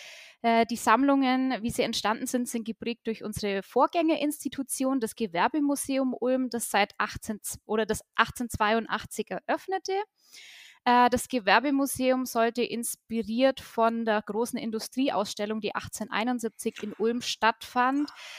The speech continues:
so auch ein bisschen mustergültige, mustergültige zeitgenössische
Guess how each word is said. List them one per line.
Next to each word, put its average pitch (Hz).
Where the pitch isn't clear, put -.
so -
auch 240
ein 247
bisschen 247
mustergültige, 247
mustergültige 240
zeitgenössische 220